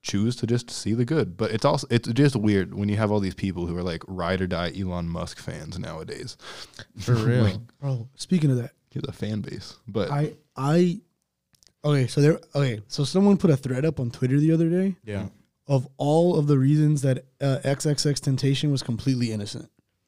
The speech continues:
Speaker 2: Okay.
Speaker 3: Bro, that shit's real life. The, all of that shit's basically fake.
Speaker 2: What do you mean?
Speaker 3: Almost all of it. Like his accusations for, like, beating up, like, a pregnant woman and all that.
Speaker 2: Uh-huh.
Speaker 3: There's literally audio recordings. Like it was, like, him
Speaker 1: So
Speaker 3: actually
Speaker 1: you're saying
Speaker 3: talking.
Speaker 1: the person who's trying, who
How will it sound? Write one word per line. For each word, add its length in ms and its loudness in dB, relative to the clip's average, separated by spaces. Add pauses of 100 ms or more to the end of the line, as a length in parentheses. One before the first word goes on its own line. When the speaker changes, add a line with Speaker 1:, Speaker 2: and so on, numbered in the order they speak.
Speaker 2:
Okay. 380 -4 (120)
Speaker 3:
Bro, 100 0
that 100 4
shit's 240 0
real 180 2
life. 380 -12 (680)
The, 80 -6
all 240 0
of 60 4
that 120 6
shit's 260 -2
basically 460 -2
fake. 260 -12 (400)
Speaker 2:
What 120 -2
do 60 2
you 80 2
mean? 180 2
Speaker 3:
Almost 340 2
all 220 -6
of 80 -8
it. 100 -18
Like 160 0
his 140 2
accusations 720 0
for, 80 -2
like, 240 -4
beating 260 2
up, 160 0
like, 140 -2
a 80 -4
pregnant 300 0
woman 220 2
and 100 0
all 120 0
that. 220 -4 (160)
Speaker 2:
Uh-huh. 300 -2 (120)
Speaker 3:
There's 360 2
literally 540 4 (120)
audio 400 2
recordings. 840 -4
Like 160 -2
it 100 2
was, 160 4
like, 160 2 (280)
him 300 6
Speaker 1:
So 80 0
Speaker 3:
actually 180 4
Speaker 1:
you're 160 8
saying 220 6
Speaker 3:
talking. 120 6
Speaker 1:
the 60 2
person 320 4
who's 180 4
trying, 360 0
who 440 0